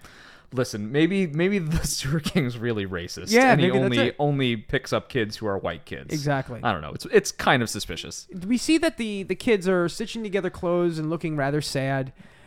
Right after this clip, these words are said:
Speaker 2: Um, we have a sad but driving song playing in the background. We assume that these kids are very sadly working hard. We see patchwork clothes as one kid hangs up a green cloak. <laughs>
Speaker 1: Yeah.
Speaker 2: Yep. We see kids dropping off coins to another kid and a group of kids doing some underground gathering. Looks like they're digging up mushrooms, potentially rats.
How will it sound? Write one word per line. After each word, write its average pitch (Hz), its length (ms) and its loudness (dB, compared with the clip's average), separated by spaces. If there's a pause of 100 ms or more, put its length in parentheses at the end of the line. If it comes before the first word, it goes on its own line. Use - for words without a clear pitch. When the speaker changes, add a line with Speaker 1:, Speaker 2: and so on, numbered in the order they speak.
(200)
Speaker 2:
Um, 151 160 2
we 185 100 4
have 202 100 2
a 185 40 -2
sad 208 360 4
but 180 100 2
driving 170 360 4
song 160 240 0
playing 156 180 0
in 151 80 0
the 160 40 -2
background. 214 360 4
We 180 60 2
assume 170 240 -2
that 151 100 -2
these 160 160 -4
kids 156 200 -4
are 139 40 -2
very 151 200 0
sadly 165 380 0
working 139 380 -4
hard. 127 400 -4
We 160 60 -2
see 151 120 -8
patchwork 147 400 -2
clothes 240 540 8
as 143 360 -2
one 156 220 0
kid 156 200 -4
hangs 147 280 -4
up 139 100 -8
a 139 40 -6
green 127 260 -8
cloak. - 360 -8 (120)
<laughs> - 280 -16 (600)
Speaker 1:
Yeah. 87 260 -4
Speaker 2:
Yep. 277 260 6 (320)
We 226 80 -2
see 254 180 0
kids 220 280 0
dropping 233 340 4
off 208 160 4
coins 226 380 -2
to 202 120 -2
another 208 240 2
kid 202 640 2
and 175 220 -2
a 165 40 0
group 165 220 -4
of 170 140 -8
kids 175 680 0
doing 180 300 0
some 165 300 0
underground 156 720 0
gathering. 185 440 0
Looks 151 140 -4
like 147 100 -2
they're 147 100 -2
digging 135 280 -2
up 113 80 -6
mushrooms, 214 640 0
potentially 131 520 -4
rats. 202 640 0